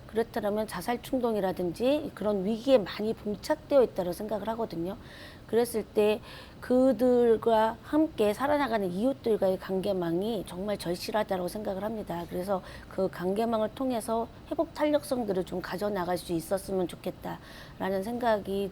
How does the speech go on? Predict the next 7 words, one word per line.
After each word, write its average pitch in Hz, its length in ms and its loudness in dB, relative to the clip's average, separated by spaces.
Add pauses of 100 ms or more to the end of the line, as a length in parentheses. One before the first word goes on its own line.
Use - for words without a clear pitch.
들고요. 196 420 0 (460)
이번에도 233 680 6 (260)
저희가 208 600 4 (380)
처음부터 285 840 4
좀 202 440 0 (240)
알고 262 440 8
참여하고 277 680 2